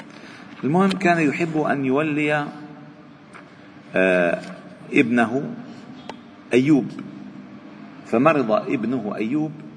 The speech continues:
ومات صغيرا، فحزن عليه حزنا شديدا، ويقال أن سبب موته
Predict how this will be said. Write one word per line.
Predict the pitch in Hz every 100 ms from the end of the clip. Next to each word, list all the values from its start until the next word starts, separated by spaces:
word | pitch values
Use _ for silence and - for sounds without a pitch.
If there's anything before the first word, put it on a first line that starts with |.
| - - - - - - - -
ومات | 120 139 120
صغيرا، | - 107 117 110 90 78 - - - - - - - - - - - - 202 - - - - - - - - - - - - - - -
فحزن | - 135 139 143 139 - - - 143 135
عليه | 117 101 131 120 101
حزنا | - 127 117 98 98
شديدا، | 87 - 90 117 90 82 78 - -
ويقال | 98 123 120 156 165 170 170 - - - - - - - -
أن | 98 107
سبب | 104 151 139 120
موته | 123 123 127 139 135 123 143 160